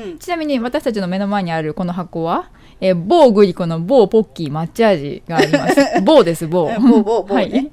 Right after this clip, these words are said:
Speaker 1: はい。
Speaker 2: うん、そうそうそう。で、ポッキー、ポッキーなだけに某ね。
Speaker 1: 某、そう。
Speaker 2: <laughs>
Speaker 1: よかった、気づいてくれて。<laughs> 嬉しい。滑るとこやった。
Speaker 2: <laughs>
Speaker 1: はい。
Speaker 2: そう、あのね、フォーマットで決まってるのは、あの、ちゃんとね、これね、スタンダードっていうのがあって、
Speaker 1: はい。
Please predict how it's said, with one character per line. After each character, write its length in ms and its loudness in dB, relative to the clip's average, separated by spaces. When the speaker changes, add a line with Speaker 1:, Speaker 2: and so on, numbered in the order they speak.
Speaker 1:
は 60 -14
い。 60 -12
Speaker 2:
う 40 -14
ん、 40 -18
そ 180 -12
う 40 -16
そ 180 -16
う 40 -20
そ 140 -18
う。 40 -20
で、 60 -14
ポ 140 -10
ッ 60 -20
キ 160 -14
ー、 140 -16
ポ 120 -14
ッ 100 -20
キ 100 -16
ー 60 -14
な 80 -14
だ 100 -18
け 100 -20
に 80 -16
某 220 -16
ね。 160 -20
Speaker 1:
某、 320 2
そ 140 4
う。 40 2
Speaker 2:
<laughs> 320 2
Speaker 1:
よ 120 0
か 100 4
っ 80 -2
た、 100 2
気 120 -4
づ 100 -2
い 80 -6
て 80 -2
く 100 0
れ 60 0
て。 160 4
<laughs> 420 -6
嬉 220 -8
し 100 -12
い。 100 -12
滑 140 0
る 100 -2
と 100 0
こ 80 4
や 100 4
っ 80 -14
た。 120 -4
Speaker 2:
<laughs> 960 0
Speaker 1:
は 220 0
い。 40 0
Speaker 2:
そ 120 4
う、 120 -10
あ 120 -2
の 140 0
ね、 180 -4
フ 120 -8
ォ 40 -4
ー 120 -8
マ 140 -8
ッ 20 -20
ト 100 -6
で 100 -10
決 120 -18
ま 120 -4
っ 80 -18
て 100 -10
る 120 -12
の 140 -10
は、 320 -6
あ 140 -10
の、 200 -8
ち 120 -10
ゃ 80 -2
ん 60 -6
と 120 -8
ね、 200 -8
こ 140 -12
れ 120 -10
ね、 140 -12
ス 140 -18
タ 140 -2
ン 100 -4
ダ 160 0
ー 20 -2
ド 100 -8
っ 20 -10
て 160 -16
い 40 -10
う 40 -10
の 80 -12
が 140 -12
あ 40 -12
っ 40 -16
て、 400 -8
Speaker 1:
は 140 -6
い。 120 -12